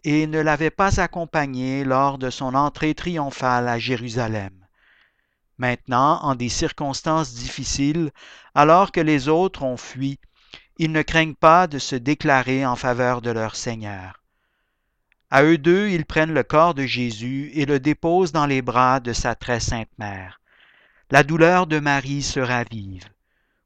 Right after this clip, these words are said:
Où est parti ton bien-aimé, ô la plus belle des femmes ? Où s'est tourné ton bien-aimé, que nous le cherchions avec toi ? » La très sainte Vierge est notre mère,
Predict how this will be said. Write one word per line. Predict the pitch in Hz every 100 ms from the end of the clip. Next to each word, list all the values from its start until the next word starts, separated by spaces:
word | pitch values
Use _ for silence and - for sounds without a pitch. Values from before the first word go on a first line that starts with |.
| -
Où | 156
est | 170
parti | 185 - - 185 180
ton | 165
bien-aimé, | 143 135 160 143 127 127 135 151
ô | 143 135
la | 131
plus | - 160
belle | 147 139
des | 127 123
femmes ? | - 113 98 95 95 _ _ _ _
Où | 160
s'est | 160 180 160
tourné | 185 165 151 165
ton | 160 139
bien-aimé, | 123 139 156 131 117 117 117 - - _
que | 156
nous | 156
le | 165 156
cherchions | - 156 - 135 127 113
avec | 113 110 -
toi ? » | - 98 87 - _ _ _ _ _ _ _ _ _
La | - 120
très | - 143
sainte | - 151 131
Vierge | 143 143 147 123
est | 123
notre | 131 - 127
mère, | 123 139 160 165